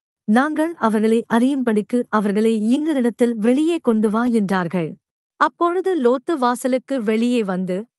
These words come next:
தனக்கு பின்னாலே கதவை பூட்டி, அவர்களிடத்தில் போய், "சகோதரரே, இந்த அக்கிரமம் செய்ய வேண்டாம்.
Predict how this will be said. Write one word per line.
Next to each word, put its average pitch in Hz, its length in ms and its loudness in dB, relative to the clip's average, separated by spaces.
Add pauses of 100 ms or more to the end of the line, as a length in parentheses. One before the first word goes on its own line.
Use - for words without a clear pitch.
(180)
தனக்கு 320 440 -2
பின்னாலே 294 520 -2
கதவை 247 440 -2
பூட்டி, 202 540 -4 (280)
அவர்களிடத்தில் 226 720 -2
போய், 190 340 -4 (540)
"சகோதரரே, 247 600 -2 (280)
இந்த 277 320 -2
அக்கிரமம் 330 640 -2
செய்ய 220 300 0
வேண்டாம். 185 560 -4